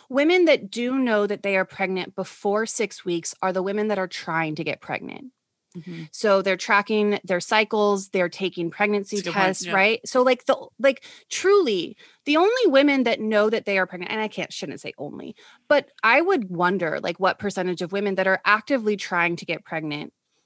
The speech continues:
Speaker 1: um, and, and that's how they know, right? They're taking a pregnancy
Speaker 2: Mm-hmm.
Speaker 1: test after they think that, when they know the window is that they could be pregnant.
Speaker 2: Mm-hmm,
Speaker 1: Most
Speaker 2: mm-hmm.
Speaker 1: women that are not trying to get pregnant,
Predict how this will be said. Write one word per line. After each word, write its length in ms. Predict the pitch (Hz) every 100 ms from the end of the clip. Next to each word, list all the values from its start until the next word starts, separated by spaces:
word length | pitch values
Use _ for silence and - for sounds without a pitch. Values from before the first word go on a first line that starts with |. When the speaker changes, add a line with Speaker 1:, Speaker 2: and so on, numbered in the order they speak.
| _ _ -
Speaker 1:
um, 640 | 196 190 180 165 160 196 196 _ _ _ _ _ _ _ _ _ -
and, 720 | 214 208 202 196 190 185 180 _ _ _ _ _
and 160 | 214 220
that's 240 | 220 226
how 160 | - 226
they 120 | 208
know, 280 | 226 339 202
right? 240 | 175 180
They're 100 | 196
taking 600 | 185 - 202 202 202 190 -
a 80 | 180
pregnancy 460 | 196 185 175 185
Speaker 2:
Mm-hmm. 100 | 175
Speaker 1:
test 280 | 180 165 -
after 400 | - 175 - 180
they 160 | 170 165
think 320 | - 165 170
that, 200 | 156 110 - 180
when 220 | 196 196
they 140 | 196
know 440 | 190 190 202 196 196
the 100 | 185
window 480 | 180 170 170 165 160
is 200 | 165 160
that 120 | 170
they 120 | 156
could 200 | 151 185
be 120 | 156 147
pregnant. 400 | - 113 - - _ _ - - -
Speaker 2:
Mm-hmm, 80 | 220
Speaker 1:
Most 500 | 247 339 381 311 151
Speaker 2:
mm-hmm. 140 | -
Speaker 1:
women 320 | 240 240 233 220
that 120 | 190
are 120 | 185
not 440 | 185 180 226 349
trying 440 | - - 170 160 160
to 100 | 180
get 200 | 170 -
pregnant, 520 | - 131 160 180 233